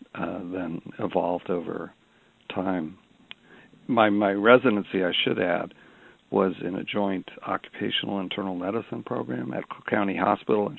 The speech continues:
Chicago. So, uh, I would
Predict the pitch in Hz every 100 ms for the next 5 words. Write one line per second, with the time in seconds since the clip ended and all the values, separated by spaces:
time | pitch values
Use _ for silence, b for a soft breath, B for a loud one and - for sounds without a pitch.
0 | - - 110 113 101 - - B B B
1 | B - 107 95 104 - B B B B
2 | - 101 104 - - - 117 104